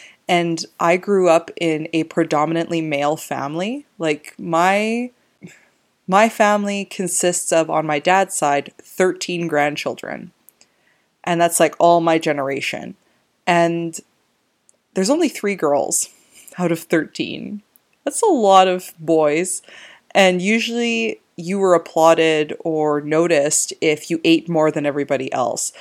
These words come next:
or if you were stronger than everybody else. So I was like, "Yeah, I'm a tank." <laughs> Not, not the most feminine. I was very confused, I guess, because in my mind I was like, "I wanna be pretty and girly, but I will destroy you."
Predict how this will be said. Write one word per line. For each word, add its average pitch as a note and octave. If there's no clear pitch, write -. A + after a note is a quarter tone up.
or D#3+
if D3
you D3
were C#3
stronger F3
than C#3+
everybody C3
else. -
So D3
I -
was C3+
like, C3
"Yeah, E3
I'm D#3
a -
tank." -
<laughs> -
Not, B3
not D4
the E4+
most B3
feminine. E3
I G3
was B3+
very B3
confused, E3+
I C3
guess, C3
because E3
in F3
my F3
mind F3+
I F3
was E3+
like, F3
"I B3
wanna C#4
be C#4
pretty B3
and B3
girly, A3+
but F3
I D3+
will C3+
destroy -
you." D#3